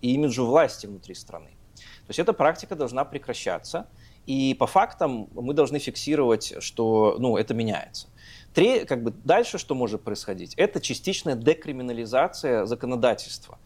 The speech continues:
Вот по статьям, э, по преступлениям, как они говорят, так называемой экстремистской направленности.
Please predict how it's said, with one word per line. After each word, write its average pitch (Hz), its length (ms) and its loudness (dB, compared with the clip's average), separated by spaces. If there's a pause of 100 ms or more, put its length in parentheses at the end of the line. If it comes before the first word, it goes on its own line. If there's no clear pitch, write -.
(260)
Вот 117 220 -4
по 143 100 2
статьям, 160 600 0
э, 104 640 -2
по 113 120 -4
преступлениям, 135 600 0
как 120 200 2
они 113 140 -2
говорят, 120 340 2
так - 160 -6
называемой 123 540 0
экстремистской 117 680 -8 (280)
направленности. 113 800 0